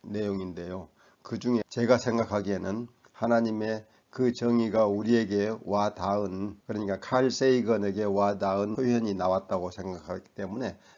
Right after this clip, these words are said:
제가 그 표현을 잠깐 소개해 드리겠습니다. 네, 이 책이 칼 세이건이 지은 창백한 푸른 점이라는 책입니다. 이 책을 한번 읽어보시면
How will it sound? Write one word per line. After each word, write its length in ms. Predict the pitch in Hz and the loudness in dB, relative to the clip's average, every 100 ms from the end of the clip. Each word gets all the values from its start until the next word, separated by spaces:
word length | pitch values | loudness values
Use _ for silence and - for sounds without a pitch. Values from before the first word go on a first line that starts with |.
| - | -8
제가 280 | 104 92 - | -4 -4 -4
그 160 | 110 | -10
표현을 640 | - 113 110 98 98 110 - _ - | -6 -2 -2 -2 -4 -6 -10 _ -12
잠깐 420 | 98 92 98 95 | -10 -6 -6 -6
소개해 360 | - 117 104 98 | -6 -4 -2 -2
드리겠습니다. 640 | 98 90 - 90 80 76 _ _ _ _ _ _ _ _ _ | -6 -8 -8 -10 -10 -14 _ _ _ _ _ _ _ _ _
네, 100 | 120 110 104 | -10 -8 -2
이 200 | 120 110 | -2 -2
책이 480 | - 127 117 113 120 | -2 0 0 -2 -4
칼 260 | - 123 | 0 0
세이건이 580 | 120 135 127 107 110 104 | 2 2 2 2 0 -2
지은 340 | 101 107 110 104 | -4 -6 -6 -6
창백한 640 | 131 131 123 123 107 101 | -2 0 -2 0 0 -2
푸른 340 | - 127 117 | -4 -2 -2
점이라는 1080 | 101 110 107 95 - _ _ - 110 110 104 | -2 -4 -4 -6 -12 _ _ -10 -2 -2 -2
책입니다. 640 | 101 117 104 101 101 101 - | -4 -6 -2 -4 -4 -10 -10
이 180 | 117 107 | -8 -8
책을 300 | - 120 104 | -4 -4 -2
한번 240 | 104 101 101 | -4 -4 -4
읽어보시면 760 | 104 101 101 101 107 101 98 | -4 -4 -4 -6 -6 -6 -8